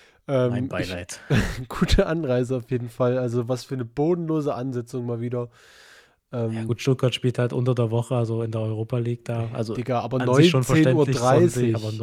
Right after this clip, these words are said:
Speaker 2: neunzehn dreißig ist halt respektlos.
Speaker 1: Deswegen
Speaker 2: Ich weiß
Speaker 1: wird
Speaker 2: nicht,
Speaker 1: unsere
Speaker 2: was die anderen
Speaker 1: Folge
Speaker 2: Spiele sind.
Speaker 1: wahrscheinlich erst Montag auch kommen. Werden wir sehen, wie wir das Spiel
Speaker 2: Ja.
Speaker 1: verfolgen können und aufnehmen.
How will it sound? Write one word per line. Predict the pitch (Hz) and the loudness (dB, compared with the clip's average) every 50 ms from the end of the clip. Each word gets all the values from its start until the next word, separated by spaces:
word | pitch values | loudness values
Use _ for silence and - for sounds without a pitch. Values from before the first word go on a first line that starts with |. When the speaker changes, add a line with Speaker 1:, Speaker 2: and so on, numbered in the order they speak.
| 113 | -4
Speaker 2:
neunzehn | 120 123 120 - - 117 | -4 -4 -4 -6 -10 -12
dreißig | - - 113 107 107 104 - - - | -12 -8 -8 -8 -8 -8 -8 -12 -12
ist | 110 - - | -12 -10 -10
halt | 107 104 - | -10 -10 -12
respektlos. | 107 - - - - 117 - _ - - - 101 104 107 - - _ _ - - - - | -14 -16 -14 -14 -14 -14 -14 _ -16 -16 -14 -14 -14 -14 -16 -20 _ _ -20 -16 -10 -8
Speaker 1:
Deswegen | 135 117 147 156 160 | -4 0 2 2 2
Speaker 2:
Ich | 156 | 2
weiß | 151 | 2
Speaker 1:
wird | 165 165 | 2 2
Speaker 2:
nicht, | 175 | 2
Speaker 1:
unsere | 165 - - | 2 0 0
Speaker 2:
was | 160 | 0
die | 123 | 0
anderen | 107 113 143 151 165 175 | 2 4 6 6 6 6
Speaker 1:
Folge | 165 170 160 156 113 | 6 4 4 4 2
Speaker 2:
Spiele | 110 110 | 2 -2
sind. | 110 110 110 110 110 123 | -6 -8 -8 -8 -4 -2
Speaker 1:
wahrscheinlich | 139 131 - - 135 131 139 143 139 135 120 - | -2 -2 0 0 0 2 2 0 -2 -4 -4 -4
erst | 139 135 127 123 117 - - - - - | -4 -4 -4 -4 -6 -10 -16 -20 -16 -10
Montag | - 143 135 139 139 131 135 123 113 | -2 0 2 2 2 2 0 0 0
auch | 123 120 117 113 - | -2 -4 -6 -6 -4
kommen. | - 147 143 139 143 135 127 117 135 | -4 -2 -2 -2 -2 -6 -8 -6 -2
Werden | 135 131 131 | 0 0 2
wir | 131 127 | 2 2
sehen, | 120 113 123 131 139 139 139 135 131 123 131 | 2 2 4 4 4 4 2 0 -4 -6 -6
wie | 127 123 | -4 -2
wir | 123 127 | -2 0
das | 127 123 117 - - - - | 0 -2 -2 -6 -10 -12 -10
Spiel | 110 104 98 | -6 -4 -2
Speaker 2:
Ja. | 98 | -2
Speaker 1:
verfolgen | 95 95 131 - - 135 135 143 139 127 | -2 -2 -4 -2 2 2 2 2 0 -2
können | - 139 135 135 135 131 131 135 | -2 -2 0 0 -2 -2 -4 -4
und | 135 131 123 - | -4 -6 -6 -6
aufnehmen. | - 107 123 135 127 - - 135 131 127 127 120 | -4 -4 -4 -4 -4 -4 -4 -2 -2 -2 -4 -8